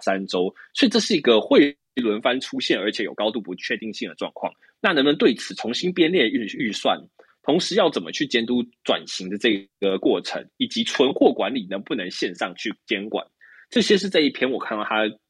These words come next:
去描述到相对比较重要的一些要素。而美国以外，其实基本上看到欧洲国家也有非常多都会进行一样的事情。所以这一篇，这一篇它对应的是另外一则，我在这边贴上麦肯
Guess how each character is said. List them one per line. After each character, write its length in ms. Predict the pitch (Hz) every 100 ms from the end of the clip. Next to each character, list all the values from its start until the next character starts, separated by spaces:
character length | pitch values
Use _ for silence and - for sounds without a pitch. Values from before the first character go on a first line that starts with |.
| -
去 120 | -
描 220 | 147 113 92
述 180 | 131
到 220 | 117 107 95
相 220 | - 143
对 180 | 165 98
比 60 |
较 140 | - 85
重 200 | - 107
要 140 | 90
的 80 | 82
一 40 |
些 180 | 92 98
要 180 | 104 80
素。 280 | - 95 95 _ _ _ _ _ - - -
而 120 | 220
美 200 | 294 139
国 280 | 107 127 135
以 120 | 135
外， 280 | 107 143 117 - -
其 120 | - 254
实 60 |
基 200 | 262 277
本 160 | 285 117
上 180 | 160 139 - -
看 180 | - 196
到 140 | 185
欧 220 | - 175
洲 160 | 180 190
国 200 | 131 104
家 240 | 120 110 - - -
也 80 | 185
有 100 | -
非 160 | 139
常 160 | 127 101
多 120 | 113
都 160 | 117 117
会 80 |
进 160 | 113 131
行 160 | 107 95
一 100 | 98
样 140 | 110
的 60 | 101
事 160 | 110
情。 240 | 98 - - - - - _ _ -
所 140 | 285
以 60 | 269
这 160 | -
一 100 | 233
篇， 320 | 220 214 196 180 -
这 80 | -
一 100 | 277
篇 220 | - 226
它 120 | 202 220
对 200 | 226 175
应 160 | 180
的 100 | 120
是 240 | 110 - 139
另 180 | 143
外 160 | 131 110
一 80 | 104
则， 240 | - 69 98
我 120 | 101
在 120 | 110
这 40 |
边 160 | 117 113
贴 200 | - 127
上 180 | 143 127
麦 140 | 190
肯 180 | 131 104